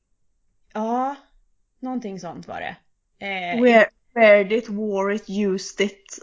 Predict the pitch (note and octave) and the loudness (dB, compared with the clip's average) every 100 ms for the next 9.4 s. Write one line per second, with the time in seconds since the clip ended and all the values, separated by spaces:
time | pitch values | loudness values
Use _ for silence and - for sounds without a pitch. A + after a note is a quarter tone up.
0 | - G#3 A3+ B3 B3 A3+ F3 F3 F3+ F3+ | -2 2 4 4 4 2 0 0 2 2
1 | F3+ F#3 E3+ E3+ E3 E3+ - - - A3 | 2 0 2 2 0 -2 -2 -6 2 4
2 | C4+ A#3+ C4 G#3+ G#3 A#3+ F#3+ - A3+ B3 | 4 6 6 6 4 -2 -8 -8 -8 -8
3 | A3+ F3+ F3 C3+ F3 _ _ G#3+ G#3 F#3+ | -10 -12 -12 -14 -18 _ _ -14 -14 -12
4 | F3+ A#3 A3+ A#3+ A3+ A3 G#3+ F#3 F#3 D#3+ | 0 2 4 2 4 2 2 0 0 -4
5 | E3+ F3+ - G3 G3 A3+ A#3 - A#3+ F#3 | -6 -6 -2 -2 0 0 0 -2 -4 -4
6 | G3 A3+ D4 F4 - A3 C4+ D#4 C#4+ C4+ | -2 -2 -4 -4 -4 -2 -4 -4 -6 -8
7 | G#3+ E3 E3 F3 F3 - F#3 F3+ F3+ - | -12 -12 -14 -14 -16 -16 -16 -14 -14 -14
8 | - - F3+ E3+ - - - - - E3+ | -20 -18 -10 -10 -10 -16 -18 -16 -16 -16
9 | F3 G3 - | -14 -14 -14